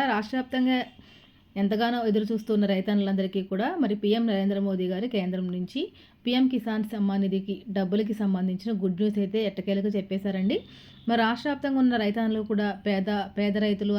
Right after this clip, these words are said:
అలాగే సన్న, చిన్నకారు రైతులు పంట పెట్టుబడి సాయం కోసం మరి ప్రతి సంవత్సరం కూడా వచ్చే ఈ పీఎం కిసాన్ సమ్మాన్ నిధికి సంబంధించిన డబ్బుల కోసం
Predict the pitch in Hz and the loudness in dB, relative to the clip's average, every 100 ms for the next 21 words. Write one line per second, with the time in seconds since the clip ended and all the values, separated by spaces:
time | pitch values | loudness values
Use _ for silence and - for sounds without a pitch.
0 | 196 190 202 202 190 202 202 190 190 190 | 0 0 0 0 2 0 0 -2 -2 -2
1 | 180 180 180 190 196 208 202 214 208 196 | -2 -4 -4 -6 -2 0 0 0 -2 -2
2 | 208 202 190 185 185 180 208 262 - - | -2 -2 -2 -4 -4 -4 -4 -4 -10 -20
3 | - - - 214 208 214 226 208 254 254 | -20 -20 -6 0 2 4 2 2 2 2
4 | 233 220 240 226 220 220 214 202 220 208 | 0 -2 -2 0 0 2 0 0 0 0
5 | 226 226 254 240 233 220 233 226 220 220 | -2 -2 0 0 0 -2 -2 -2 -2 0
6 | 208 208 208 208 208 190 190 196 190 202 | 2 2 2 2 0 0 2 2 0 -2
7 | 185 180 185 202 214 | -4 -4 -4 -2 -2